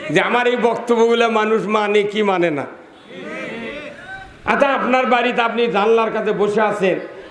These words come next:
একটা লোক এসে খ্যার, খ্যারের পালার থেকে দুই বোঝা খ্যার বান্ধে নিয়ে চলে যাচ্ছে, আর একজন এসে বাঁশের কুঞ্চি কাটে বাঁশ কাটে নিয়ে চলে যাচ্ছে,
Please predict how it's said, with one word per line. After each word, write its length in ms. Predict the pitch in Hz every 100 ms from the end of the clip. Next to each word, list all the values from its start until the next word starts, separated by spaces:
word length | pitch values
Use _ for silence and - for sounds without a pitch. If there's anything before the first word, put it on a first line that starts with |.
| - -
একটা 300 | 208 220 233
লোক 200 | 220 220
এসে 260 | 208 208 214 208
খ্যার, 140 | 190 202 - - -
খ্যারের 240 | 190 220 208
পালার 260 | 208 208
থেকে 240 | - 196 196 - - - 143
দুই 160 | 233 220
বোঝা 280 | 208 208
খ্যার 260 | - - 214
বান্ধে 300 | 202 196 202
নিয়ে 200 | 196 190
চলে 200 | 196 180
যাচ্ছে, 440 | 170 165 165 139 - -
আর 160 | - 202
একজন 280 | 226 185 233
এসে 200 | 190 226
বাঁশের 380 | 185 202 233 -
কুঞ্চি 340 | 226 202 208
কাটে 240 | 196 185
বাঁশ 280 | 208 196 196
কাটে 220 | - 190
নিয়ে 140 | 190 190
চলে 240 | 196 180
যাচ্ছে, 380 | 170 - 165